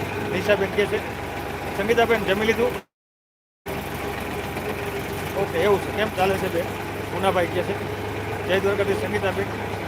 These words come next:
આપણે જયંતિભાઈ કે છે, ભીખીબેનનો સપોર્ટ. મયુરભાઈ, જય દ્વારકાધીશ.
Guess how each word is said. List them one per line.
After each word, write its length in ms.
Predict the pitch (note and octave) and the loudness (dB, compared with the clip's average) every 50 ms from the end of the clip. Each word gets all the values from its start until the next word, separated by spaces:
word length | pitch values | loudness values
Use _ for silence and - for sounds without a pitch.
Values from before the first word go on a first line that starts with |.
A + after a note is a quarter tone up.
| - - | -4 -4
આપણે 500 | D#3+ - - D#3+ D#3+ D#3 E3 D3+ C#3+ C3+ - - - - - - - - - - | -4 -2 0 0 2 2 2 2 2 0 -2 -4 -6 -6 -6 -4 -4 -4 -2 0
જયંતિભાઈ 360 | D#3 F3 F3 G3 G3 F#3 F#3+ F#3 | 0 0 0 0 0 0 0 0
કે 160 | - - F#3+ | 0 0 -2
છે, 200 | F#3+ G3+ F#3+ - | 0 0 -2 -2
ભીખીબેનનો 440 | - - G3 G3 G3 F#3+ F#3 F#3 F3+ | -2 0 0 0 0 0 0 0 0
સપોર્ટ. 340 | F3 G3 F#3+ G3 G3 G3 - - - - - - - - - - - - - - - - - - - - - - - - - - - - - - - - - - - - - - - - - - - - - - - - - - - - - - - - - - - - - - - - - | 0 0 2 2 0 0 -2 -4 -4 -4 -4 -4 -4 -2 -2 -2 -2 -2 -2 -2 -2 -4 -4 -4 -4 -4 -4 -4 -4 -4 -4 -4 -4 -4 -4 -4 -4 -4 -4 -4 -4 -4 -4 -4 -4 -4 -4 -4 -6 -4 -4 -4 -4 -4 -4 -4 -4 -4 -4 -4 -4 -4 -4 -4 -4 -4 -4 -4 -2 0 4
મયુરભાઈ, 320 | F3+ G#3+ G#3+ G#3 G#3 G#3+ G3+ | 4 6 6 8 8 8 8
જય 120 | G3 G3+ | 8 6
દ્વારકાધીશ. 520 | G3 G#3+ G#3 G3+ G3+ F#3+ G#3 G#3 G3+ G3 | 6 4 4 4 6 8 8 8 8 8